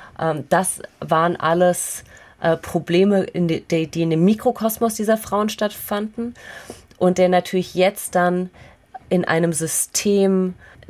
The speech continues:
das diesen Männern wieder Recht gibt in all ihren Meinungen und, äh, Vormachtstellungen, dass das dazu führt, dass den, den Mädchen etwas passiert. Diese Sorge war schon, war schon sehr groß.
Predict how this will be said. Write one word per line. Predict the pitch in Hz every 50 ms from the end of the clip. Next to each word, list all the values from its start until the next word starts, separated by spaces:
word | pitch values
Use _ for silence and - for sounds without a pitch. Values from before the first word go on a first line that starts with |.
| - -
das | - 175 170 170 - - - - - _ _ _ _
diesen | 160 - - 190 196 190 175 185 180 175 175
Männern | 180 180 185 202 208 185 165 160 151 156 160 156 - - - - _ _
wieder | - 175 - 165 151 151 143 151
Recht | 190 208 247 - - - _ -
gibt | - - - - - -
in | - 156 156
all | - - 160 160 160 -
ihren | - 160 151 147 147 147 - - -
Meinungen | - 160 156 156 170 180 180 175 160 151 143 143 143 143 147 143 -
und, | - 143 147 147 147 147 - - -
äh, | 139 139 - -
Vormachtstellungen, | - - 196 190 185 165 135 131 - - - - - 156 143 143 143 139 135 135 151 160 - - - - - - - - - - _ -
dass | 175 160 - -
das | 180 175 175 -
dazu | - 185 175 - - 185 175
führt, | - - 180 175 170 - - - - 165
dass | 165 156 - -
den, | - 165 156 156 151 143 - -
den | 160 147 147 151
Mädchen | 156 156 156 - - 170 160 156 151 143 - _ - - - _ _ _
etwas | - 160 - - 170 151 -
passiert. | - 156 143 - - 175 170 -
Diese | 175 151 151 151
Sorge | 139 156 147 151 151 160 139
war | 143 139
schon, | - - 151 147 143 143 135 143 - _ _ _ _ _ _ _ _ _ _ -
war | 160 156
schon | 139 - 165 160 156
sehr | 143 156 151 147 139
groß. | - - 139 135 147 147 160 185 214 220 - - - - -